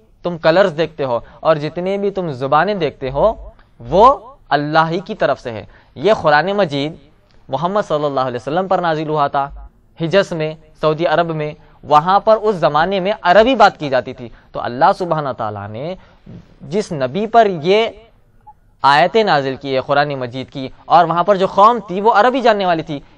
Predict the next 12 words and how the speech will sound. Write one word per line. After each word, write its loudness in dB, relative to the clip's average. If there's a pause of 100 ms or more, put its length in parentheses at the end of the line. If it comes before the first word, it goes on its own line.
इसीलिए -2
अल्लाह 4
सुब्हानहू -6
व -6
तआला -4
ने -8
कुरान -4
मजीद -10
को 0
अरबी -2
ज़ुबान -6
में -8